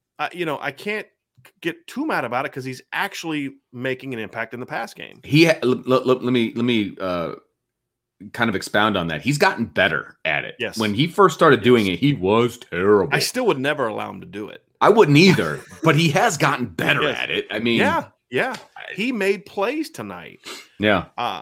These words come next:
Speaker 1: I just <clears throat> felt like this defense was at their best when they were in a four-man front. They were super, super dominant. But then you have to ask yourself, okay, well, what, what would that have been if they were always in a four-man front?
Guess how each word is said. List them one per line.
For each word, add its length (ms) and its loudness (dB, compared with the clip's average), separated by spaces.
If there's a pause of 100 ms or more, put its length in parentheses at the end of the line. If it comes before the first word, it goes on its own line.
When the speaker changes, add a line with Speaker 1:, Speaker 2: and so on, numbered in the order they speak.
(140)
Speaker 1:
I 200 0
just 300 2
<clears throat> 20 2
felt 260 -2
like 280 -6
this 220 -8
defense 460 -8
was 140 -10
at 220 -2
their 180 -6
best 460 -6
when 120 -12
they 160 -6
were 180 -6
in 80 -12
a 40 -12
four-man 580 -10
front. 300 -18 (120)
They 100 -8
were 80 -6
super, 840 -4
super 480 -6
dominant. 480 -4
But 180 -4
then 220 0
you 80 -2
have 160 -2
to 80 -8
ask 220 -8
yourself, 320 -8
okay, 420 -10 (960)
well, 280 -2
what, 440 -4 (300)
what 500 -2
would 640 -2 (720)
that 260 0
have 120 -6
been 120 -2
if 100 -6
they 100 -2
were 160 -6 (100)
always 420 2
in 100 -4
a 60 -6
four-man 440 -8
front? 300 -16